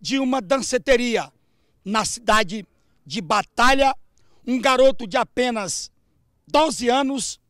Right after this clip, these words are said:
foi assassinado com pelo menos cinco tiros na cabeça. Ele dormia quando um homem invadiu a residência, dominou a família e tirou a vida de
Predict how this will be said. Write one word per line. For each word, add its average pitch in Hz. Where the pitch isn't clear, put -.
foi 262
assassinado 254
com 269
pelo 269
menos 269
cinco -
tiros 320
na 277
cabeça. 196
Ele 233
dormia 277
quando 240
um 226
homem 226
invadiu 208
a 262
residência, 233
dominou 277
a 269
família 240
e 214
tirou 226
a 220
vida 190
de 196